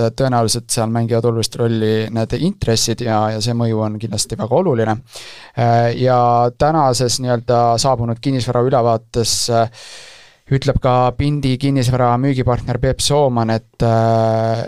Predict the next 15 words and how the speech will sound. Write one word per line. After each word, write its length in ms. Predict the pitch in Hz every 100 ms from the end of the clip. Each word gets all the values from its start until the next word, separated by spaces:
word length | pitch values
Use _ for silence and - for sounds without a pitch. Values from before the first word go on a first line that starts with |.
| - -
et 140 | 117
viimasel 380 | 131 139 120 120
ajal 140 | 117 117
jäävad 240 | 113 117
tehingud, 460 | - 131 123 113 113
äh, 600 | 117 113 110 110 110 110 113
toppama 640 | 135 135 _ 117 113 110 117
enam 220 | 120 113
mitte 240 | 117 123
ostjate 400 | 123 - 117 143
ebakindluse, 560 | 175 143 127 120 113 113
vaid 240 | 113 113
ostjate 480 | 120 131 - - -
ja 40 | 113
müüjate 680 | 120 120 113 - _ 113